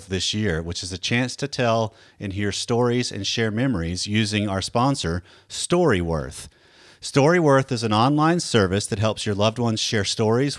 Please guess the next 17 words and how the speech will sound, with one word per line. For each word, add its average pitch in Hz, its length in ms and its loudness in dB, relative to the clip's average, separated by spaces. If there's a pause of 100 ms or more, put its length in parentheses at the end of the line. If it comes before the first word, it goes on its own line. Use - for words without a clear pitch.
(140)
through 104 140 -4
thought-provoking 143 760 -2
questions 104 600 -4 (320)
that 110 180 -4
are 104 120 -2
about 107 260 0
their 98 120 0
memories, 135 480 2
their 98 100 -4
personal 120 480 -2
thoughts, 101 420 -2
and 104 80 -6
it's - 140 -10
a 104 40 -8
fun 117 360 0
way 104 200 0
to 98 320 -6